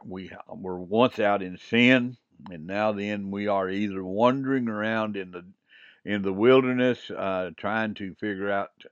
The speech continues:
if we're gonna go over or if we're gonna stay on this side of Jordan, and what we're gonna do when we get over there. Uh, now, if we,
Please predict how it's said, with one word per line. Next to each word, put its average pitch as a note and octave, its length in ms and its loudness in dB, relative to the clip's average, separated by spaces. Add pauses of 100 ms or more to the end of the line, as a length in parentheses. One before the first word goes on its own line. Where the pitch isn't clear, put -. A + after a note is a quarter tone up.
(140)
if G2+ 240 -8
we're G#2 140 0
gonna G2+ 300 -2
go G2 220 0
over C3+ 540 8 (560)
or G2 200 -2
if G2+ 140 -2
we're G2+ 140 -2
gonna G#2+ 220 -4
stay G#2 260 -2
on G2+ 180 -2
this G2+ 200 -6
side G2 240 -4
of F#2 180 -8
Jordan, B2+ 480 2 (680)
and G2 580 -4 (540)
what A2 260 4
we're A2+ 160 0
gonna A2 260 2
do G#2+ 260 4
when G2+ 200 -4
we G2+ 140 -6
get G2 200 -4
over G#2 360 8
there. D2 240 -8 (840)
Uh, G2 360 4 (280)
now, F#2+ 300 -2
if F2 140 -10
we, A2 320 2